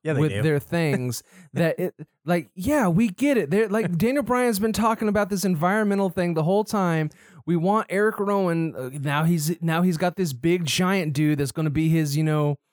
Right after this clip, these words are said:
Speaker 2: Luke Gallows
Speaker 1: Yeah.
Speaker 2: to, to his, you know, straight edge society. But we, we get it.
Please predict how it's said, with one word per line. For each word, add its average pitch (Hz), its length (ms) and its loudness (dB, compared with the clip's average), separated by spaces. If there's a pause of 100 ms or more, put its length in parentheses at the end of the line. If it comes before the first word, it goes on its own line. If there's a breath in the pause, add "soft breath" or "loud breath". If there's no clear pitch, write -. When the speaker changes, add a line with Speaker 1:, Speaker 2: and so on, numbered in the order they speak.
(360)
Speaker 2:
Luke 160 320 0
Gallows 175 480 2
Speaker 1:
Yeah. 143 140 2
Speaker 2:
to, 175 80 0
to 165 200 0
his, 156 460 0
you 160 120 0
know, 151 120 0
straight 202 300 0
edge 165 140 0
society. 139 600 0 (1500)
But 196 200 -4
we, 196 240 2 (240)
we 170 260 -2
get 190 300 0
it. 123 140 -4